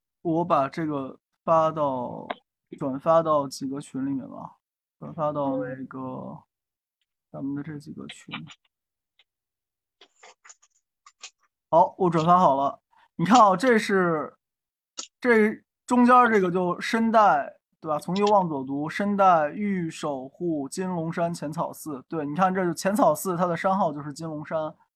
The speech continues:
Speaker 1: 然后在那个申带旁边儿的这个呢，申带那个我看过里面的东西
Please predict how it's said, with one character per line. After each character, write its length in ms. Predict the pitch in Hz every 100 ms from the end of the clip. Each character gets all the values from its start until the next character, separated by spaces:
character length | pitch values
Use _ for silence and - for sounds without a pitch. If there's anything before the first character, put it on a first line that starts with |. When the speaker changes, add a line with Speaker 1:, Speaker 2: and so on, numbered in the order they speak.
| _ _ _ _
Speaker 1:
然 140 | 180
后 240 | 214 233 196
在 280 | 180 208 202
那 260 | 202 190
个 720 | 165 165 156 156 151 147 135 -
申 260 | - 226 226
带 240 | 214 175
旁 240 | 156 160
边 100 | 175
儿 80 | 190
的 140 | 190 170
这 160 | 165
个 80 | 147
呢， 180 | 135 143
申 240 | - 277
带 200 | 320 269
那 120 | 214
个 220 | 180 160 143
我 260 | 160 143 139
看 280 | - 254
过 120 | 202 175
里 100 | 139
面 160 | 131
的 140 | 156 170
东 180 | 190
西 320 | 226 165 131